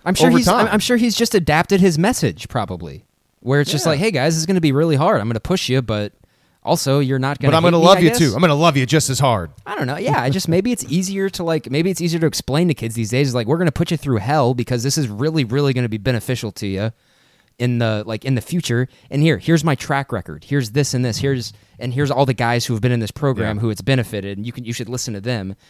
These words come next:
Speaker 1: And maybe just, maybe that just, that works a lot better these days, maybe. Or maybe, maybe he really has just changed, and maybe that would've worked twenty years ago too, and times have just changed. I don't know.
Speaker 2: And don't get me wrong. I mean, there's a lot of guys that,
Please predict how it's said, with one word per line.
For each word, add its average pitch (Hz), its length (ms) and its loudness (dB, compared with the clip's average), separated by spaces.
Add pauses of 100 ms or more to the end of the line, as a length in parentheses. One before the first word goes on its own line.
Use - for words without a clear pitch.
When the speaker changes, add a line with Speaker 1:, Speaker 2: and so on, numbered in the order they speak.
(200)
Speaker 1:
And 127 120 -6
maybe 139 260 -2
just, 131 280 -8 (380)
maybe 139 240 -4
that 127 220 -6
just, 135 320 -8 (580)
that 151 220 -2
works 135 400 -2
a 123 60 -4
lot 104 220 -6
better 90 220 -6
these 82 200 -12
days, 73 280 -12
maybe. 101 360 -8 (320)
Or 156 100 0
maybe, 175 460 -2
maybe 131 260 -4
he 135 140 0
really 127 240 0
has 117 200 -2
just - 220 -8
changed, 120 400 -2
and 107 60 -4
maybe 113 160 -2
that 107 120 -4
would've 107 160 -2
worked 107 160 -6
twenty 113 200 -4
years 101 200 -4
ago 98 140 -6
too, 104 400 -4 (640)
and 107 200 -6
times 110 240 -2
have 87 80 -12
just 87 160 -14
changed. - 380 -18 (280)
I 127 80 -6
don't 69 120 -12
know. 113 120 -20 (760)
Speaker 2:
And - 80 -12
don't 359 80 -4
get 233 100 -2
me 165 60 2
wrong. 151 280 6
I - 20 2
mean, 135 160 0
there's 180 140 2
a 165 60 2
lot 147 200 4
of 123 80 -2
guys 127 400 2
that, 101 260 -4